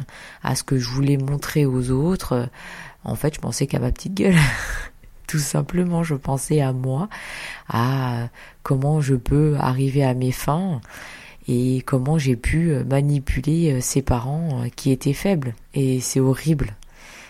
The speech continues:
C'est horrible de se dire ça, de se dire, «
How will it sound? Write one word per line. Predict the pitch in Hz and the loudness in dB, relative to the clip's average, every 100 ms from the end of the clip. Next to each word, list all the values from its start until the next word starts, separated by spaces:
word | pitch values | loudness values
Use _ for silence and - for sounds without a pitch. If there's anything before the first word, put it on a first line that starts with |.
| - | -16
C'est | - - | -6 2
horrible | 123 117 - - 151 | 2 2 -4 -6 0
de | 131 | 0
se | 117 | 0
dire | 123 123 123 | -2 -4 -2
ça, | 170 170 | -2 -2
de | 131 123 | -2 -4
se | |
dire, « | 123 131 151 131 | -2 0 2 0